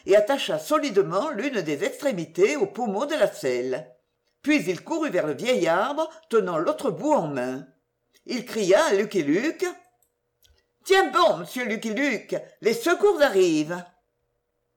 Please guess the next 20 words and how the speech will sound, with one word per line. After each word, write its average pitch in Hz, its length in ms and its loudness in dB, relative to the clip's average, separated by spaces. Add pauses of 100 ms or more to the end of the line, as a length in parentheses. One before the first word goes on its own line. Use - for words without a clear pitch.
(340)
Il 175 160 -2
jeta 277 320 0
le 214 80 6
bout 277 200 -4
de 294 80 2
la 165 120 2
corde 285 480 0
qui 185 140 -6
tomba 233 340 -2
sur 302 160 -4
la 185 120 0
branche. 127 580 -8 (380)
Lucky 285 320 0
Luke 180 260 0
comprit 262 580 -2
ce 381 140 -4
qu'il 202 180 0
avait 240 300 2
à 202 60 0
faire. 131 520 -4